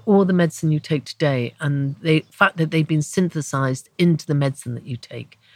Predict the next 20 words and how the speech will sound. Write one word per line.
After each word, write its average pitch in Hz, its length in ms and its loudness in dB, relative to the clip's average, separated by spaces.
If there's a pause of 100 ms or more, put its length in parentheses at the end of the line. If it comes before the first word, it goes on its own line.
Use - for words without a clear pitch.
(960)
makes 220 420 4
you 190 100 4
realize 175 540 6
how 233 540 2
strong 147 880 0 (140)
herbs 113 360 -6
are 101 240 -12 (600)
and 175 200 6
how 190 560 6 (200)
they 185 200 6
really 233 560 4
cannot 240 680 0
be 147 140 2
abused 113 680 -14
and 175 220 2
not 214 260 0 (280)
taken 151 360 2
all 127 140 -2
the 120 100 -8
time. 117 420 -12